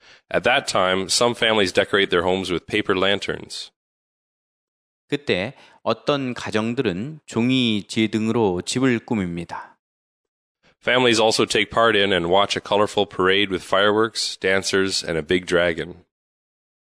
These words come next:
Speaker 2: 가족들은 또한 불꽃놀이, 춤꾼과 큰 용이 함께하는 다채로운 행사를 참여하거나 구경합니다.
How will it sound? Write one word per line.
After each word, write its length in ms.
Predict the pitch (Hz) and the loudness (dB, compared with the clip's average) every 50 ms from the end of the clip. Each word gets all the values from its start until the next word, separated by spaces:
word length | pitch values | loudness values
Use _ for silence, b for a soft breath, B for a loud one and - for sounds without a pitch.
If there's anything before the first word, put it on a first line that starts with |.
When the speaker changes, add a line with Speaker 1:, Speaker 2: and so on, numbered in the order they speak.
| _ _ - | _ _ -4
Speaker 2:
가족들은 640 | - 117 120 131 - - 185 180 175 131 131 175 190 - | -4 -2 -2 -2 -4 -2 -2 0 0 0 -2 -6 -8 -6
또한 360 | - 139 131 143 175 196 202 - | -6 -6 -4 -4 -6 -6 -8 -8
불꽃놀이, 840 | - 113 110 - - 117 110 107 107 104 101 101 92 85 85 85 85 _ - | -6 -6 -4 -2 -2 -2 0 0 0 0 0 -2 -2 -4 -8 -12 -14 _ -16
춤꾼과 920 | - - - 135 120 - 127 123 120 117 120 123 117 101 87 85 87 - _ | -14 -10 -10 -8 -6 -4 -4 -4 -2 -2 0 0 0 0 0 -2 -6 -10 _
큰 260 | - - - 170 165 151 | -14 -12 -8 -6 -4 -2
용이 160 | 143 139 143 | -2 -2 -4
함께하는 720 | 135 131 135 123 - 147 139 135 127 117 92 98 139 165 B B B B B B - | -4 -6 -8 -8 -6 -4 -4 -4 -4 -6 -6 -8 -8 -10 B B B B B B -16
다채로운 680 | - - - - - - 110 98 107 113 139 165 175 | -14 -14 -12 -10 -6 -4 -2 0 0 0 -2 -4 -6
행사를 680 | 165 - - 170 147 135 - 135 135 139 131 110 98 | -8 -10 -8 -8 -8 -6 -6 -4 -2 -2 -2 -2 -2
참여하거나 1000 | 90 - - - - 147 131 123 110 110 104 107 107 107 110 104 90 85 85 90 - | -6 -8 -12 -10 -6 -4 -4 -4 -4 -4 -4 -4 -2 -2 -2 -2 -2 -4 -6 -10 -10
구경합니다. 800 | - 120 123 127 117 101 90 85 85 85 - - - - - | -10 -6 -4 -4 -4 -4 -6 -8 -12 -14 -16 -18 -20 -20 -20